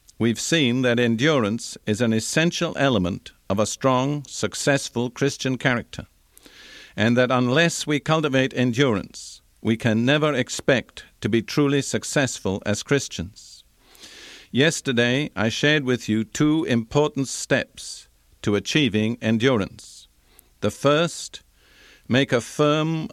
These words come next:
unreserved commitment to the Lord Jesus Christ.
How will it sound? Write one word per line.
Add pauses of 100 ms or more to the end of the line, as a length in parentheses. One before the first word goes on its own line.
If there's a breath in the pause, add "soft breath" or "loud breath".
(100)
unreserved (260)
commitment (220)
to
the
Lord
Jesus
Christ.